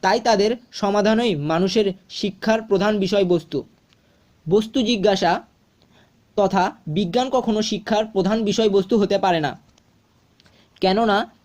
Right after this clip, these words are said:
তাতে আত্মার উন্নতি হয় না, জীবনবোধ ও মূল্যবোধে অন্তর পরিপূর্ণ হয় না। তা হয় সাহিত্য, শিল্পকলার দ্বারা। তাই শিক্ষাক্ষেত্রে তাদের এত মূল্য।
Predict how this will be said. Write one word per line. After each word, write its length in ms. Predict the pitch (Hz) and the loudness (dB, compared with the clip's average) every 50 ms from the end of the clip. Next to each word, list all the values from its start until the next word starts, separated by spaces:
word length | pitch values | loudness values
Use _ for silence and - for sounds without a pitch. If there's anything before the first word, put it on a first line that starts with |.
| _ _ _ | _ _ _
তাতে 320 | 175 175 175 208 208 214 - - | -2 -2 0 0 -4 -4 -4 -6
আত্মার 400 | 147 175 - - - 220 214 214 | -6 -6 -6 -2 -2 0 0 0
উন্নতি 420 | 214 214 202 202 214 220 226 233 | -2 -2 -2 -2 -2 -2 0 0
হয় 180 | 220 208 180 160 | 2 2 0 0
না, 200 | 139 120 - - _ _ _ _ _ _ _ 151 | -2 -6 -8 -12 _ _ _ _ _ _ _ -6
জীবনবোধ 640 | 143 165 185 175 220 233 233 208 202 202 214 202 - - _ _ _ - | -2 0 0 2 2 0 2 2 2 2 2 0 -2 -10 _ _ _ 0
ও 260 | 202 202 220 233 226 - _ - | 2 2 2 0 -2 -8 _ -6
মূল্যবোধে 760 | 160 170 185 196 202 208 220 220 196 202 180 190 196 226 233 - _ _ _ _ | -2 0 2 2 4 4 2 4 4 2 2 2 0 0 -2 -6 _ _ _ _
অন্তর 360 | 180 190 190 185 196 214 214 | -2 -2 -2 0 0 0 0
পরিপূর্ণ 500 | 214 214 202 196 185 185 202 202 196 208 | 2 2 0 0 0 -2 -2 -2 0 0
হয় 200 | 202 196 175 160 | 0 0 0 -2
না। 160 | 143 127 - - _ _ _ _ _ _ _ _ _ _ _ _ | -2 -6 -10 -14 _ _ _ _ _ _ _ _ _ _ _ _
তা 180 | - 185 196 220 | 0 2 2 2
হয় 280 | 202 214 202 214 262 - - _ _ _ _ | 2 2 2 2 0 -4 -12 _ _ _ _
সাহিত্য, 680 | - - 180 185 190 214 214 - - 233 233 247 381 - _ _ _ _ _ - | -10 -4 0 0 0 0 0 -2 0 0 0 0 -2 -6 _ _ _ _ _ -16
শিল্পকলার 680 | - - 208 208 185 220 220 220 214 202 202 208 190 170 | -4 -2 -2 -2 2 0 0 2 2 2 2 2 0 0
দ্বারা। 320 | 165 147 135 123 113 - - _ _ _ _ _ _ _ _ _ _ _ _ _ _ _ _ _ | 0 0 0 -2 -6 -10 -18 _ _ _ _ _ _ _ _ _ _ _ _ _ _ _ _ _
তাই 340 | 196 202 214 196 214 262 - - _ _ | 0 2 2 2 0 -2 -6 -10 _ _
শিক্ষাক্ষেত্রে 920 | - - - 196 - - 240 233 - 208 196 - - 185 165 170 214 - - _ _ _ | -8 -6 -6 -6 -2 -2 -2 0 0 -2 -4 -2 -2 0 0 0 -2 -4 -10 _ _ _
তাদের 300 | - 185 175 180 202 - - | -2 0 0 0 -2 -2 -2
এত 180 | - 160 - 190 | -6 -4 -4 -2
মূল্য। 400 | 185 175 165 143 131 123 120 | -4 -2 -4 -4 -6 -6 -8